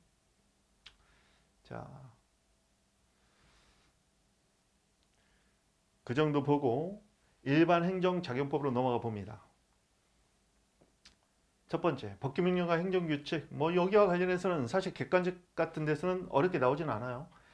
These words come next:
주관식 사례 기록에서는 법규명령 형식의 행정규칙과 법령 보충 등 행정규칙, 뭐 이 정도만 체크해 주면 됩니다. 어,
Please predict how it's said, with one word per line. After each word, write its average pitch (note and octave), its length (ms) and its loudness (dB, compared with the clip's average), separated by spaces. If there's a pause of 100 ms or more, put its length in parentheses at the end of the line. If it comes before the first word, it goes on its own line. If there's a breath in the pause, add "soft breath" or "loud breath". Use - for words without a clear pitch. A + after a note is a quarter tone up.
(440 soft breath)
주관식 F#3 540 6
사례 G3+ 280 4
기록에서는 C#3 800 0
법규명령 F3 480 2
형식의 D#3+ 280 -4
행정규칙과 D#3+ 960 -4 (420 loud breath)
법령 E3 300 4
보충 E3 240 -2
등 D#3+ 100 0
행정규칙, F3 600 -2
뭐 D3+ 160 -4
이 D#3+ 140 -4
정도만 E3+ 440 0
체크해 F3+ 320 -2
주면 C3 240 -6
됩니다. A#2+ 480 -6 (1160 loud breath)
어, A#2 600 -14